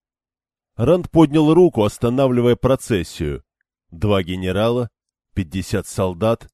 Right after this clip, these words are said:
и столько же дев, а также едущий чуть позади Наришма.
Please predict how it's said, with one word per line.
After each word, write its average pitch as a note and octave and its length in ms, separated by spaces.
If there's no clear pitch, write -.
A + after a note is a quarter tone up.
и A2+ 100
столько A#2 400
же A2 160
дев, F#2 400
а - 100
также D3 320
едущий C#3 540
чуть - 240
позади C3 420
Наришма. A#2 640